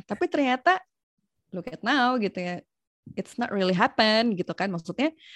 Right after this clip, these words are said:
setiap, eh, platform ini termasuk radio itu ternyata punya, eh, segmennya sendiri-sendiri. Bahkan kalau misalnya based on data yang aku comot dari teman-teman radio,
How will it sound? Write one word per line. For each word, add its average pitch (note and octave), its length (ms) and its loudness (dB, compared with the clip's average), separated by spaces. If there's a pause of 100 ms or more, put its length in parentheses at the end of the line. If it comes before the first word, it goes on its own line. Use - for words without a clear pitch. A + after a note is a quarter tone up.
(360)
setiap, G#3+ 800 4 (600)
eh, F#3 260 0
platform F3+ 840 -2
ini G3+ 720 -4
termasuk F3 340 -6
radio F3+ 720 0
itu F#3+ 200 -8
ternyata G3 440 -8 (100)
punya, F#3 520 -8 (160)
eh, F3+ 240 -4
segmennya F3+ 400 -6
sendiri-sendiri. E3+ 640 -4
Bahkan F3 340 -4
kalau F#3+ 160 -6
misalnya F#3+ 300 -8
based F3 360 -4
on F3 200 -6
data F3 340 -6
yang E3+ 220 -4 (480)
aku F3 680 0
comot F3 460 0 (100)
dari E3+ 760 -2 (180)
teman-teman F#3+ 380 -2
radio, F#3 580 2